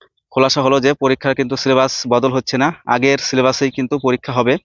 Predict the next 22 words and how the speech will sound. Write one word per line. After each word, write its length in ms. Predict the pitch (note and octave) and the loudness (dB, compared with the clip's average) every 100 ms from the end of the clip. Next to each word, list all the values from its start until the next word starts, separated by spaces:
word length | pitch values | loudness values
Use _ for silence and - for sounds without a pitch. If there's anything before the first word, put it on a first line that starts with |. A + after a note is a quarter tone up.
| F#3 - | -8 -2
সেই 160 | D#3+ D#3 | 0 2
সঙ্গে 200 | D#3+ D#3 D#3 | 2 2 2
পিএসসি 380 | D#3 D#3 - D3+ | 2 2 0 2
যে 60 | D3 | 2
সমস্ত 340 | C#3+ D3+ C#3+ D#3 D3+ - - - _ _ _ - | 2 -2 0 -2 -2 -4 -20 -20 _ _ _ -2
এক্সামগুলি 560 | C#3 C3 D#3 D3+ D#3 D#3 | 0 2 2 2 2 2
হতে 260 | C#3+ D3+ D3+ - _ _ - - | 2 2 2 0 _ _ -20 -12
সামনে 300 | - C#3+ D3 C#3+ - | -4 0 2 2 2
চলেছে, 420 | D3 D3 D3 - C3+ | 0 2 0 2 0
হতে 180 | C3+ C#3 D3+ | 2 0 0
চলেছে, 280 | C#3+ - E3+ - _ _ | 0 0 -2 -4 _ _
তার 140 | C3+ | 0
মধ্যে 240 | C#3 C3+ D3 - _ | 0 2 0 -2 _
পিএসসি 500 | D3 D3 - D3+ D3+ - _ - _ _ _ | 2 2 2 2 2 0 _ -20 _ _ _
ক্লার্কশিপের 540 | D3 C#3+ - D3+ D3+ C#3+ | 0 0 -2 0 0 0
এক্সাম, 240 | C3 D3 D#3+ E3 - C3+ | 0 0 -2 -6 -6 -4
এরপরে 260 | C3+ C#3+ | 0 2
রয়েছে 320 | C#3 C#3+ - D3+ E3 - - - - _ _ | 4 2 2 0 -2 -12 -20 -20 -20 _ _
মিসেলেনিয়াস 540 | C#3+ D3 D#3+ D3+ D#3 - - - - D3 | 2 4 4 4 4 0 -6 -8 -6 -4
এক্সাম 240 | B2+ C#3+ C#3 C#3 | 0 0 2 2
রয়েছে 220 | C#3 D3 | 2 0
সামনে। 320 | - C3+ C#3 | 0 0 0